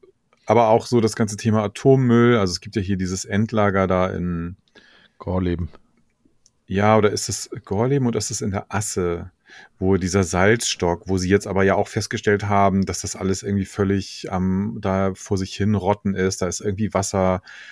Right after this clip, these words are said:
Speaker 1: eingedrungen und alles, was sie mal, weißt du, vor dreißig Jahren, als sie angefangen haben, den Kram da reinzubuddeln,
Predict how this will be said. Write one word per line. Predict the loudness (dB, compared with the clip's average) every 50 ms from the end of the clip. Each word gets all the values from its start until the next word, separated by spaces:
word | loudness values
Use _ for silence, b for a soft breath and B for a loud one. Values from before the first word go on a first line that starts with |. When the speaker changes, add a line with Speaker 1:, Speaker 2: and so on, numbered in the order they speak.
| B B B
Speaker 1:
eingedrungen | -4 -2 0 2 2 2 0 0 0 2 4 6 6 6 6 4 4 4 2
und | 2 2 0 0 -2 -4 -4
alles, | 0 2 2 2 2 0 -4
was | -4 -2
sie | 0 0
mal, | 2 2 2 2 0 -2 -6 -16 _ -20 -20 -20 -18 -10 -8
weißt | -6 -6 -6
du, | -4
vor | -2 -2 -2
dreißig | 0 0 0 0 0 -2 0
Jahren, | 2 2 4 2
als | 0 -2 -4
sie | -6 -4
angefangen | -4 -4 -4 -4 -4 -4 -4 -2
haben, | -2 -2 0 0 -2 -2 -2
den | -4 -4 -6 -6 -8
Kram | -6 -4 -2 0 0
da | 0 0
reinzubuddeln, | 0 -2 -2 -2 -4 -8 -6 0 2 4 4 4 4 4 0 -2